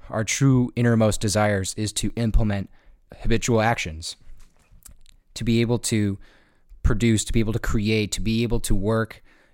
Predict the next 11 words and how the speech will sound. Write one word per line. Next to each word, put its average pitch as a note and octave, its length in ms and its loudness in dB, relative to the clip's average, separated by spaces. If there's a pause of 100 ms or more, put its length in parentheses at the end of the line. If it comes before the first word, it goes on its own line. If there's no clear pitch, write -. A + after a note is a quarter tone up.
(120)
every A#2+ 260 0
single A2+ 360 -2
day G2 480 -2
at G#2+ 120 -6
something G#2 640 -2 (260)
that F#2+ 140 -8
you G2+ 160 -6
believe G#2+ 340 0
in. F2+ 300 -4 (480)
That A2 200 2
is G#2+ 440 -2